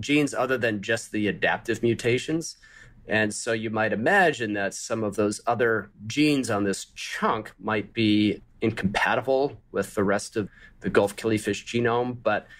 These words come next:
whatever advantage that's afforded by the adaptive mutation that overwhelms any negative effects,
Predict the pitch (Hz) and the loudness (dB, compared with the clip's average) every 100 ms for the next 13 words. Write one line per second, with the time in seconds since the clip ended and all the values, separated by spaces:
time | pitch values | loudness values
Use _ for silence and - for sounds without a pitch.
0 | - - - 117 131 160 160 151 120 143 | -20 -20 -4 2 4 4 4 2 4 2
1 | 151 151 120 98 - 98 98 92 - - | 4 2 -2 -4 -2 -2 -4 -8 -6 0
2 | 131 117 92 85 98 98 95 92 95 87 | 2 2 0 0 0 2 2 0 0 0
3 | 82 120 131 - 101 101 90 - 92 90 | 0 0 0 -4 -6 -2 -4 -2 0 0
4 | - 82 82 87 - _ - 185 165 135 | -2 -2 0 -2 -4 _ 4 4 6 2
5 | 123 147 131 127 120 123 127 123 113 - | 2 2 2 -2 -4 -2 2 0 -2 -6
6 | - 117 123 123 110 95 92 - 95 95 | -2 0 2 0 -2 -4 -6 0 0 0
7 | - - | -6 -12